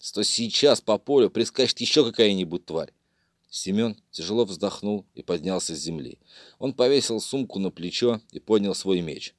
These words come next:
"Ладно, пошли, а то наших железных коней сопрут зомби, и топать нам тогда пешком часа три, а то и больше".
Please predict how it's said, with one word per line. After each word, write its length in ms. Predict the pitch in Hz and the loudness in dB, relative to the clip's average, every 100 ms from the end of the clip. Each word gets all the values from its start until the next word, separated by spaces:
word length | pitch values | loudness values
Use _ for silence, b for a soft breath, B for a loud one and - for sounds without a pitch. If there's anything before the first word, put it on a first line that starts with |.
| _ B B B B | _ B B B B
"Ладно, 320 | 98 123 120 95 | 6 6 8 4
пошли, 540 | 113 - 117 113 - _ _ _ | 0 -2 0 -2 -2 _ _ _
а 120 | - | -8
то 200 | 127 185 | 0 2
наших 320 | 180 180 165 117 | 4 2 2 0
железных 500 | 135 156 127 135 - | 2 4 2 -2 0
коней 500 | 143 160 170 135 _ _ | 0 4 2 2 _ _
сопрут 460 | - 139 165 220 123 | -4 -4 2 2 2
зомби, 480 | 87 110 90 - - _ _ _ | 4 4 4 -4 -18 _ _ _
и 120 | 139 | -4
топать 340 | 139 202 139 123 | 6 6 6 0
нам 160 | 117 | -2
тогда 260 | 120 117 107 | 0 0 0
пешком 420 | - 120 - 95 | -2 -6 -4 -4
часа 300 | - - 143 | -4 0 0
три, 200 | - 151 | 4 4
а 80 | 110 | 6
то 160 | 123 | 6
и 80 | 113 | 4
больше". 460 | 87 98 82 - | 4 2 0 -4